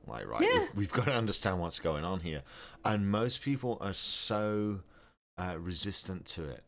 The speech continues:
Speaker 1: Most people think, "I'm too busy." Are you too busy to even do a time study? Come on, what are you, what are you busy doing?
Speaker 2: Mm-hmm.
Speaker 1: Well, things, well, work things, things need to be done. I'm like, "Well,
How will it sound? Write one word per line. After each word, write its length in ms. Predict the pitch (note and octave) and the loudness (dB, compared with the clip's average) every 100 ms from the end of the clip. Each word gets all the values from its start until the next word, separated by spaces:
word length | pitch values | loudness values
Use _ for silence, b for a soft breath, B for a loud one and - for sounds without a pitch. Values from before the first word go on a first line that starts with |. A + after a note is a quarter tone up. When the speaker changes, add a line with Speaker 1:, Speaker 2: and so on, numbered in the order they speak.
| C#2 | -10
Speaker 1:
Most 360 | F2 F#2+ - | -8 -6 -6
people 260 | G2 F2 F2 | -6 -6 -8
think, 300 | - F2 D#2+ | -8 -8 -6
"I'm 180 | E2+ F#2+ | -6 -6
too 220 | - G#2+ F2+ | -4 -2 0
busy." 480 | G#2 F2 F2 D2 - | 0 0 -4 -6 -8
Are 60 | D#2 | -8
you 100 | G2 | -8
too 180 | - G2+ | -6 -4
busy 220 | G#2 F#2 | -2 -4
to 120 | - F2 | -4 -4
even 220 | F#2 F#2 | -2 0
do 80 | F2 | -2
a 20 | |
time 300 | - F2+ F#2 | -2 -2 -2
study? 380 | - D2+ C2+ C2 | -4 -4 -6 -8
Come 140 | F2 | -8
on, 180 | E2 C#2+ | -6 -6
what 140 | E2+ E2+ | -6 -6
are 40 | |
you, 80 | D#2+ | -4
what 120 | E2 | -6
are 40 | D#2+ | -4
you 140 | E2 | -4
busy 300 | E2+ D2 D2+ | -4 -2 -4
doing? 260 | F#2+ G3 D#2+ | 0 0 2
Speaker 2:
Mm-hmm. 180 | G3 | 2
Speaker 1:
Well, 100 | B3 | 2
things, 440 | B3+ - E3 A2+ F#2 | 2 2 2 0 0
well, 140 | G2+ | 2
work 300 | A#2+ E3+ - | 2 2 0
things, 320 | - F#2+ D#2 | -4 -4 -6
things 280 | - C#3+ D#3+ | -4 -2 0
need 140 | D#3+ - | -2 -2
to 60 | |
be 100 | G#2 | -2
done. 300 | A2+ C3+ E2+ | 0 0 0
I'm 80 | C#2+ | -6
like, 140 | B1+ G1+ | -10 -10
"Well, 360 | D#2+ D#2 D#2+ | -8 -8 -10